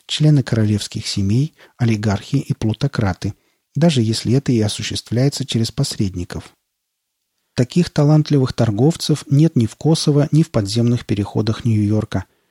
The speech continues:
с сарказмом рассуждает Коллиман, одновременно предлагая нам другие темы для размышления. Конечно, уличные толкачи являются неотъемлемой частью этого бизнеса,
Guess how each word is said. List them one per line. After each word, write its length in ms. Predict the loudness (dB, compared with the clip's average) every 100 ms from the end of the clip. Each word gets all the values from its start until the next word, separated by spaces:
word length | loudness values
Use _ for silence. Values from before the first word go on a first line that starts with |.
| -12
с 100 | -6
сарказмом 540 | -4 0 0 2 0
рассуждает 520 | -2 -4 -4 -2 -4
Коллиман, 480 | -2 2 2 2 0 _
одновременно 640 | -2 2 2 4 4 4 2
предлагая 600 | 0 0 0 2 2 4
нам 180 | 2
другие 360 | 2 0 0 -2
темы 280 | 0 0 0
для 160 | 0
размышления. 720 | 0 0 -2 -2 -2 -2 -2 -6 _ _ _ _ _ _ -20 -8
Конечно, 560 | 2 4 4 4 0 0
уличные 520 | 2 4 2 2 -2
толкачи 520 | 0 -2 -2 -2 0
являются 640 | 0 2 2 2 2 0 0
неотъемлемой 600 | 0 0 0 2 0 0
частью 440 | 0 -2 -2 -4
этого 220 | -2 -2
бизнеса, 560 | 0 0 0 -4 -4